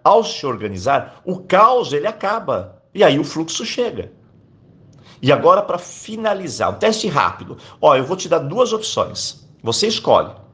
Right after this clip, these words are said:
Eu te dou agora cem reais. Quer cem reais? É seu. Ou eu vou te dar uma segunda opção. Eu vou te dar trezentos reais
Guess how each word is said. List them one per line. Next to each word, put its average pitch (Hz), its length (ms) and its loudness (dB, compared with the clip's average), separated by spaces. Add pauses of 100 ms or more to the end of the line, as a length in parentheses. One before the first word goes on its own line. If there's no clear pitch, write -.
(520)
Eu 160 80 2
te 190 140 -6
dou 208 140 6
agora 147 440 2
cem 240 240 -4
reais. 120 560 -4
Quer 165 160 -6
cem 127 220 -6
reais? 120 580 0
É 160 80 0
seu. - 420 -4 (960)
Ou 165 480 4
eu 135 80 -6
vou 135 100 -8
te 131 80 -12
dar 131 80 0
uma 131 100 -4
segunda 139 300 -6
opção. 131 500 -2 (440)
Eu 123 80 2
vou 135 120 2
te 147 120 -4
dar 95 500 0
trezentos 160 580 0
reais 117 640 0